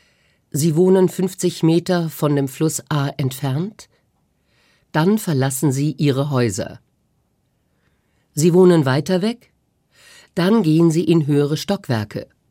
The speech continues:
Viele Menschen sind auf das Dach von ihrem Haus gegangen.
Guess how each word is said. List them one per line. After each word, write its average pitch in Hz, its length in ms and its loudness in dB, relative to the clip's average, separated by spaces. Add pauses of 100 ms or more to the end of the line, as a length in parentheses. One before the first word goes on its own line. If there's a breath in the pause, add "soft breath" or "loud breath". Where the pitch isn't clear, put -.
(1900)
Viele 240 260 2
Menschen 165 420 2
sind 160 300 0
auf 135 140 -4
das 131 240 -4
Dach 143 240 -4
von 139 200 -2
ihrem 131 300 -4
Haus 113 300 -2
gegangen. 110 500 -6